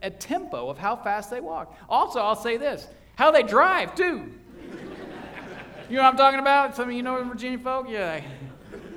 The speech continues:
I'm like, "Where?" <laughs> Anyways, I'll leave that one alone, but it forms the way you drive, forms how fast you walk. And okay, here's the point.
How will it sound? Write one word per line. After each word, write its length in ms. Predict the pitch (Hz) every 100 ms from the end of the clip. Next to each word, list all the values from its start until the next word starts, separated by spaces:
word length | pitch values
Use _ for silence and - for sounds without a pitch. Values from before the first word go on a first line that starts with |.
| - 180 220 -
I'm 60 | -
like, 160 | 185 185
"Where?" 240 | 302 277 - - - -
<laughs> 0 |
Anyways, 720 | 285 226 185 - 156 139 - - - - - -
I'll 120 | 170
leave 180 | 202 208
that 200 | 180 220
one 300 | 135 135 127
alone, 380 | 135 202 208 135
but 400 | 151 143 - - - - - - - - - - - - - - - - _ - - - -
it 160 | 220
forms 280 | 285 269 226
the 40 |
way 140 | 226 190
you 80 | 160
drive, 480 | 143 180 240 269
forms 200 | 214 226
how 140 | 202 165
fast 480 | - 180 214 - 240
you 60 |
walk. 200 | 240 226
And 80 | 208
okay, 320 | 220 214 - -
here's 180 | 262
the 80 | 214
point. 300 | 226 247 -